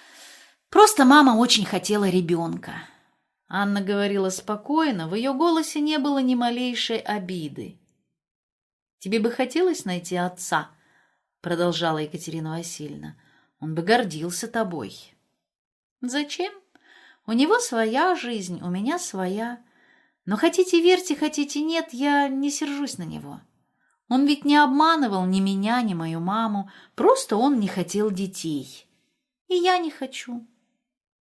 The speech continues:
Девушка помолчала немного и продолжила. «А вообще я ему очень благодарна за одну вещь. Да-да, не удивляйтесь, тётя Катя. От него я унаследовала лучшее из всего, что только могла унаследовать.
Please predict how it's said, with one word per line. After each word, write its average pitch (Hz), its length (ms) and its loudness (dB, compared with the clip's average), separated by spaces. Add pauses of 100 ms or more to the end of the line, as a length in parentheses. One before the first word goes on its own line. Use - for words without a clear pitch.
(680)
Девушка 220 480 -6
помолчала 190 760 -6
немного 170 500 -6
и 170 60 -6
продолжила. 165 840 -6 (760)
«А 208 100 -2
вообще 277 400 8
я 262 120 6
ему 233 160 2
очень 240 280 0
благодарна 185 800 0
за 190 180 2
одну 214 240 -2
вещь. 196 560 -6
Да-да, 339 540 2
не 226 160 -4
удивляйтесь, 302 640 -2
тётя 175 240 -8
Катя. 156 400 -10 (580)
От 220 120 -2
него 285 200 6
я 311 140 8
унаследовала 285 720 2
лучшее 254 460 0
из 226 100 -8
всего, 254 340 -4
что 220 220 -6
только 226 320 -2
могла 185 400 0
унаследовать. 165 1040 -6